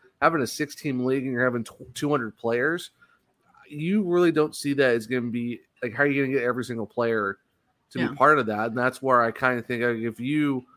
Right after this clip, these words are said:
Speaker 1: merge the two leagues, then okay, now you kinda have something cooking where you could have a twelve-team league, and now you can have bigger roster sizes. Maybe you're talking about, who knows,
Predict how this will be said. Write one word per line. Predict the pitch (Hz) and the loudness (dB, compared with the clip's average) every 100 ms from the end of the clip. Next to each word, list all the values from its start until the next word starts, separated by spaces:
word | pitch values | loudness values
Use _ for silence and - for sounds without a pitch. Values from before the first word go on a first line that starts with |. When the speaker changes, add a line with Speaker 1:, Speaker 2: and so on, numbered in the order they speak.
| _ _ - | _ _ -8
Speaker 1:
merge | 123 147 175 147 | 4 6 6 4
the | 135 | -6
two | - 147 127 | -2 -2 0
leagues, | 123 208 156 127 - | 0 2 0 -2 -2
then | 135 | 0
okay, | 127 127 165 160 | 2 0 0 0
now | 120 127 139 | 2 2 2
you | 147 139 | 0 -2
kinda | 135 123 | -2 -2
have | 127 123 127 | 2 0 0
something | 127 107 | -4 -6
cooking | 107 170 175 117 | -4 -4 -2 -4
where | 113 | -2
you | 123 | -4
could | 131 123 | -2 0
have | 156 151 | 2 2
a | |
twelve-team | 107 127 120 - 127 110 123 | -2 -2 -4 -4 -6 -4 -2
league, | 143 120 107 _ _ _ - | -2 -2 -6 _ _ _ -10
and | 113 | -4
now | 131 | -2
you | 123 | 0
can | 120 | -4
have | 123 147 135 110 - _ - | 0 4 4 2 -8 _ 2
bigger | 139 127 120 | 4 4 4
roster | 131 143 - 104 | 4 4 0 -10
sizes. | - 98 87 - 73 - _ _ _ - | -6 -6 -6 -10 -18 -20 _ _ _ -4
Maybe | 139 165 | 0 0
you're | 151 | 0
talking | - 151 143 147 | 6 6 6 4
about, | 139 143 147 - _ _ _ _ _ _ _ 139 | 6 8 6 2 _ _ _ _ _ _ _ -2
who | 180 | 4
knows, | 214 135 - | 4 4 0